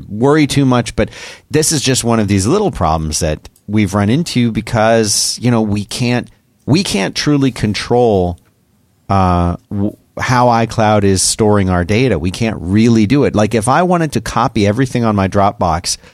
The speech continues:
every application s-, save file, everything that I use Dropbox for, like, it's a folder. I can just drag and, and, and right click and copy it to the desktop or copy it to an external drive or whatever I wanna do.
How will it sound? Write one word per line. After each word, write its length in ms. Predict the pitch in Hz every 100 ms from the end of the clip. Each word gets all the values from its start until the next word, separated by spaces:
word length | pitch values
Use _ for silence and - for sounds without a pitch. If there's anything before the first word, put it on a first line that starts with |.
| _ _
every 300 | 113 131 151
application 600 | 135 127 120 - 110 110 107
s-, 140 | -
save 440 | - - 113 110
file, 300 | 110 113 110 95
everything 420 | 120 135 127 135
that 80 | 113
I 80 |
use 240 | 107 104 95
Dropbox 440 | 143 180 - 95
for, 240 | - 90 87 - _
like, 220 | 101 113 -
it's 180 | 135 143
a 40 |
folder. 460 | - - 208 170 73
I 100 | 85
can 160 | -
just 200 | 95 110 - 101
drag 600 | - 98 120 131 139 - -
and, 420 | 113 101 95 95 -
and, 240 | 98 98
and 220 | 101 98
right 200 | 87 123
click 240 | 123 151 147
and 120 | 92
copy 360 | - 101 113 127
it 100 | -
to 100 | 131
the 80 |
desktop 500 | 131 147 160 160 131
or 60 | -
copy 360 | - 87 92 110
it 100 | -
to 140 | 120
an 60 | 113
external 440 | 110 - 127 127
drive 340 | 135 147 147
or 80 | 107
whatever 380 | 90 104 147 156
I 20 |
wanna 220 | 156 147
do. 260 | 143 220 185